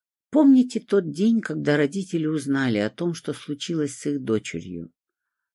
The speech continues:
Раз в неделю к нам во двор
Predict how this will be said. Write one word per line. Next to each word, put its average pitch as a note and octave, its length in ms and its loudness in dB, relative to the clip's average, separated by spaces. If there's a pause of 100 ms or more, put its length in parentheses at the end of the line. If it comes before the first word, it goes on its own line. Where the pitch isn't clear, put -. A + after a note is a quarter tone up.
(160)
Раз E3 360 0
в C#3+ 60 0
неделю D#3 760 6
к - 80 0
нам F3 280 8
во E3 140 6
двор G3 420 4